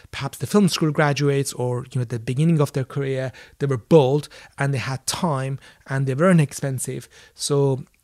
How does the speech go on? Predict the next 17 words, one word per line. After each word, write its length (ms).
we 180
could 280
get 220
together 400
and, 260
and 260
put 220
that 280
television 460
programs 420
together. 380
I 20
mean, 140
the, 140
the 80
passion, 720
perhaps, 400